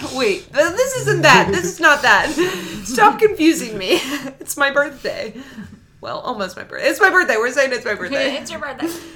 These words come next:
Speaker 1: David Stewart made a fortune importing Irish linen and later through investments.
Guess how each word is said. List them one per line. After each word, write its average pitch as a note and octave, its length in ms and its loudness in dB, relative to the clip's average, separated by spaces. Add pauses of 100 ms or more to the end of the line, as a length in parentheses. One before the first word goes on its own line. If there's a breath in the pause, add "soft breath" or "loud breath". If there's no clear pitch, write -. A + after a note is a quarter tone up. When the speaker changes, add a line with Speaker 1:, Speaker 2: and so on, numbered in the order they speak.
(800 loud breath)
Speaker 1:
David G#4 280 4
Stewart D4+ 560 -4
made B3+ 160 -8
a C4 60 -8
fortune C4 400 -8 (240)
importing B3 540 -10
Irish A#3+ 400 -6
linen G#3+ 460 -8
and G3+ 220 -12
later G#3+ 580 -6
through G#3+ 320 -10
investments. G3 840 -12